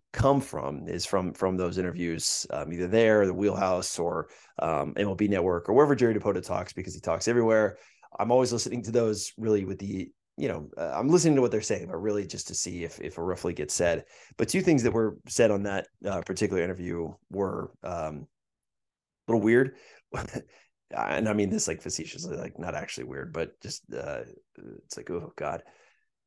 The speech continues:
They refer to Jerry Dipoto as Jerry Dripoto, as in drip, as in, like, you know, well-dressed and looking nice. And,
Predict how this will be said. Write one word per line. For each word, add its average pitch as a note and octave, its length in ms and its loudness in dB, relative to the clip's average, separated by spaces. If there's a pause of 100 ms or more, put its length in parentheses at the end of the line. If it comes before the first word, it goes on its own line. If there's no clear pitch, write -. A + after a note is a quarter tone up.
(460)
They D3 140 6
refer F#3 220 8
to F3 60 6
Jerry D3 200 8
Dipoto C3 320 8
as G2+ 100 0
Jerry A#2 300 4
Dripoto, A#2 800 2
as F#2+ 120 -10
in F#2+ 120 -6
drip, G#2 400 0
as F2+ 180 -4
in, F2+ 160 -4
like, - 300 -10
you F#2 40 -4
know, F2+ 140 -6
well-dressed G2+ 800 -6
and F#2 320 -4
looking G#2+ 340 -2
nice. G#2 440 0
And, E2+ 240 -8